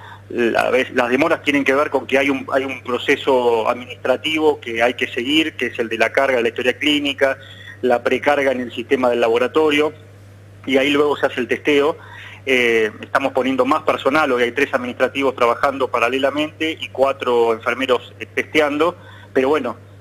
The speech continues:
la, las demoras se dan, estamos ofreciendo agua, ahí, eh, agua bien fresca, bien fría, este, en, en botellitas que se va a ir a, acercando a la gente, por supuesto los adultos mayores,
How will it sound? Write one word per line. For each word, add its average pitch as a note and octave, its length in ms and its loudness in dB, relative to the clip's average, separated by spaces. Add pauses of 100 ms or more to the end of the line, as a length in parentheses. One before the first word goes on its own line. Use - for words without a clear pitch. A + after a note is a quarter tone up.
(120)
la, A#2+ 240 -2
las A#2+ 160 -2
demoras D3 420 0
se C#3 100 -2
dan, F3 340 0
estamos C3 420 -2
ofreciendo B2 640 -2
agua, D#3 300 2
ahí, B2 280 -4 (300)
eh, G#2 360 -6 (240)
agua A2+ 260 0
bien A#2 200 -2
fresca, B2 360 0
bien A2+ 180 -8
fría, B2 560 0
este, G#2 440 -8
en, G#2 300 -14 (220)
en A2 100 -6
botellitas A#2+ 520 0
que A#2+ 120 -4
se A#2+ 140 -4
va A#2+ 160 2
a A#2 80 0
ir A#2+ 160 -2
a, G#2+ 180 0 (320)
acercando B2+ 540 0
a - 20 4
la A#2+ 80 0
gente, A2 320 -2
por A2+ 160 -10
supuesto C3+ 300 -2
los B2 180 -2
adultos C3 340 0
mayores, D3+ 460 0